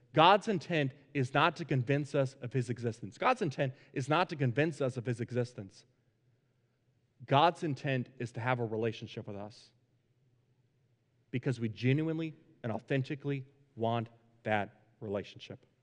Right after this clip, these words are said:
So going back to the question, is God hidden?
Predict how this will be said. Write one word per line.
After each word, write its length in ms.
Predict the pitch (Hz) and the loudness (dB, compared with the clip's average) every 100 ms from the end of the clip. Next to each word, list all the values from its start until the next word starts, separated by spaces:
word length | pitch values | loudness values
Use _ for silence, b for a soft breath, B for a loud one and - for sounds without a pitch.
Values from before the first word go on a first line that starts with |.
| _ b b b b b _ _ _ _ _ _ _ _ _ _ _ _ _ _ _ _ | _ b b b b b _ _ _ _ _ _ _ _ _ _ _ _ _ _ _ _
So 100 | 139 | 0
going 220 | 143 185 | 6 8
back 180 | 190 180 | 8 6
to 60 | |
the 80 | 160 | 0
question, 460 | 143 143 - 104 85 _ _ _ _ _ _ _ _ _ _ _ _ _ | 2 2 2 -10 -16 _ _ _ _ _ _ _ _ _ _ _ _ _
is 160 | 127 120 | -2 8
God 260 | 160 180 | 10 10
hidden? 320 | 143 175 110 | 8 4 4